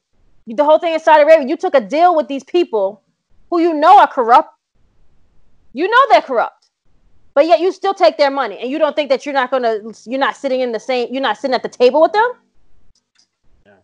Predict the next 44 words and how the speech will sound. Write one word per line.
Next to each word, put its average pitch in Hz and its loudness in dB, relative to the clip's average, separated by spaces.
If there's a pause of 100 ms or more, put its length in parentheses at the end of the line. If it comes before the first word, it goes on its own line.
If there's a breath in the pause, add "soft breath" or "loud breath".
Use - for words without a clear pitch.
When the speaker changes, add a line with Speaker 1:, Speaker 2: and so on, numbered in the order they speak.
Speaker 1:
Like, 294 4
it, 302 4
it's, 302 0
it's, 302 -2
it's 311 -4
just, 320 -8
m-, 302 -8
it's, 285 2
it's 285 -4
more 330 0
and 339 0
more 320 0
where 277 4
I 285 4
have 285 -2
to 269 -4
reflect 285 -4
on 240 -4
myself 262 0
as 226 -4
an 220 -8
adult. 226 -2
I'm 226 -8
like, 214 -4 (1600 loud breath)
I 311 2
don't 359 2
know 339 2
if 320 -4
I 294 4
can, 269 -4
like, 208 0 (340)
watch 262 2
or 254 2
be 254 -4
a 226 0
pa-, - -2
put, 311 0 (440)
put 285 2
more 269 0
of 262 -2
myself 254 -4
into 214 -14
this 196 -10
brand. 214 -6